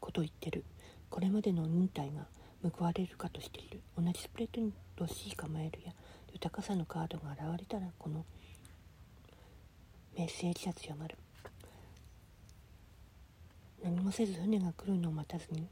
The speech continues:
待っているのではありませんか？そう、確かに運命は委ねられているのもあります。でも、自分から船を迎えに行くという選択もある。それが正しいと思えるなら、そうすることもできる。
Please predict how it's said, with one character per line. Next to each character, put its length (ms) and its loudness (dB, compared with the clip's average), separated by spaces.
待 60 2
っ 40 2
て 160 -4
い 80 0
る 80 2
の 200 4
で 120 -4
は 100 -2
あ 40 -6
り 100 -6
ま 140 0
せ 140 -2
ん 60 0
か？ 240 -6
そ 160 -2
う、 80 -2
確 200 0
か 100 4
に 100 6
運 160 8
命 80 8
は 60 6
委 20 2
ね 120 8
ら 60 6
れ 60 4
て 140 -4
い 20 0
る 160 -2
の 80 6
も 80 4
あ 60 -2
り 80 -2
ま 120 4
す。 100 -10
で 100 -2
も、 140 6
自 220 -2
分 180 0
か 100 2
ら 100 0
船 220 6
を 80 4
迎 300 2
え 40 4
に 140 2
行 60 -12
く 120 -2
と 140 -4
い 80 2
う 60 -2
選 180 0
択 180 -4
も 120 2
あ 80 0
る。 80 -6
そ 140 -12
れ 80 6
が 140 4
正 260 2
し 120 4
い 20 0
と 100 -4
思 160 2
え 40 4
る 140 4
な 100 0
ら、 60 -4
そ 180 -4
う 40 -2
す 140 -8
る 80 -4
こ 120 -6
と 80 0
も 120 2
で 100 -4
き 140 -6
る。 100 -6